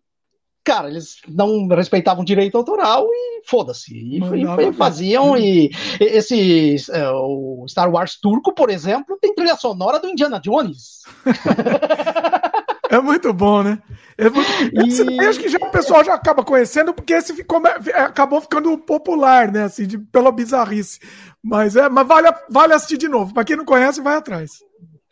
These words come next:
Speaker 1: É, de Ugan-, Uganda, eu, eu, eu queria completar Nigéria com Uganda. Eu
Speaker 2: Vai
Speaker 1: quero,
Speaker 2: lá.
Speaker 1: eu quero indicar um
Speaker 2: Ó,
Speaker 1: cara que já
Speaker 2: Peter,
Speaker 1: foi
Speaker 2: deixa eu só te falar, tá? Por mim, o programa vai longe, mas você que falou que tá com um tempo curto aqui, já
Speaker 1: Ah,
Speaker 2: estamos com
Speaker 1: eu
Speaker 2: quase duas horas, tá? Só pra você
Speaker 1: Isso,
Speaker 2: se,
Speaker 1: e
Speaker 2: se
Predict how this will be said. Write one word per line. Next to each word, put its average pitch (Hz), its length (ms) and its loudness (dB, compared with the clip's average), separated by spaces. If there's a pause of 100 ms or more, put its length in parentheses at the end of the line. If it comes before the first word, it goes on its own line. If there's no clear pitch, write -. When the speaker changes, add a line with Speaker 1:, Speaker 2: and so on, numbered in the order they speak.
(180)
Speaker 1:
É, - 140 0 (100)
de 392 160 -2
Ugan-, 359 500 -2
Uganda, 269 640 -2 (800)
eu, 240 160 -2
eu, 226 200 0
eu 214 80 -2
queria 269 180 0
completar 269 480 -4
Nigéria 262 340 -2
com 269 380 -8
Uganda. 214 420 -4 (160)
Eu 196 140 -4
Speaker 2:
Vai 269 140 0
Speaker 1:
quero, 294 120 0
Speaker 2:
lá. 262 80 -6
Speaker 1:
eu 254 120 2
quero 302 160 -4
indicar 269 340 0
um 302 60 0
Speaker 2:
Ó, - 20 0
Speaker 1:
cara 277 240 2
que - 80 0
já 302 80 4
Speaker 2:
Peter, 254 140 2
Speaker 1:
foi 311 100 0
Speaker 2:
deixa - 160 -8
eu - 40 -12
só - 40 -18
te - 80 -16
falar, 311 360 6
tá? 254 300 2 (220)
Por 302 220 2
mim, 320 400 0 (200)
o 226 120 -6
programa 269 420 4
vai 339 100 8
longe, 285 280 2
mas 233 160 -2
você - 120 0
que - 100 -18
falou 320 280 2
que - 80 -16
tá 339 100 4
com 339 120 -4
um 339 100 -12
tempo - 300 -6
curto 302 260 -4
aqui, 302 300 -2 (500)
já 180 200 2
Speaker 1:
Ah, - 40 -2
Speaker 2:
estamos - 200 -8
com 320 60 -2
Speaker 1:
eu 269 100 2
Speaker 2:
quase 294 220 4
duas 311 300 4
horas, 202 260 -2
tá? 233 140 -4
Só 247 160 -2
pra - 100 -8
você 202 100 2
Speaker 1:
Isso, 294 240 2
Speaker 2:
se, 302 40 6
Speaker 1:
e 339 320 0
Speaker 2:
se - 80 -20